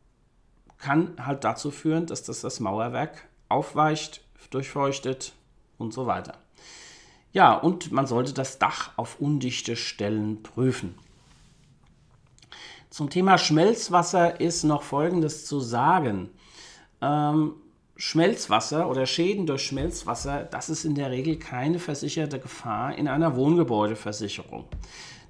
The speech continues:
Und übrigens auch nicht in einer Hausrat. Denn, ähm, und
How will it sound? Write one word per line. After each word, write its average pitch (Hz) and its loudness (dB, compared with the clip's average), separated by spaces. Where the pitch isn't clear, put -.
Und 120 -2
übrigens 143 0
auch 135 0
nicht 143 0
in 127 -2
einer 127 -2
Hausrat. - -2
Denn, 131 0
ähm, 127 -4
und 233 2